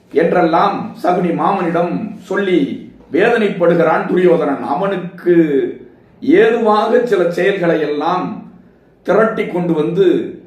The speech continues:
மாமன் சகுனியிடம் அங்கே சூது வாது இன்னும் சதி திட்டங்கள் தீட்டுவதற்கு வகையாக துரியோதனன் சொல்லிக் கொண்டிருக்கிறான். "சந்திரன் குலத்தே பிறந்தோர் தன் தலைவன்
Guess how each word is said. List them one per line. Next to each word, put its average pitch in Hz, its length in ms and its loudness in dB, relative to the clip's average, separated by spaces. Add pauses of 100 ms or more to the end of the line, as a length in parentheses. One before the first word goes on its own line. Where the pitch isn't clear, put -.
(360)
மாமன் 143 400 -2
சகுனியிடம் 151 840 -2 (500)
அங்கே 135 380 2 (840)
சூது 202 380 -2
வாது 160 880 0 (720)
இன்னும் 160 680 -2
சதி - 420 -2
திட்டங்கள் 190 500 0
தீட்டுவதற்கு 175 1040 0 (100)
வகையாக 180 920 0
துரியோதனன் 156 520 0
சொல்லிக் 165 320 -4
கொண்டிருக்கிறான். 123 720 -4 (420)
"சந்திரன் 170 840 0
குலத்தே 196 880 0 (760)
பிறந்தோர் 202 720 4
தன் 180 400 -2
தலைவன் 190 840 0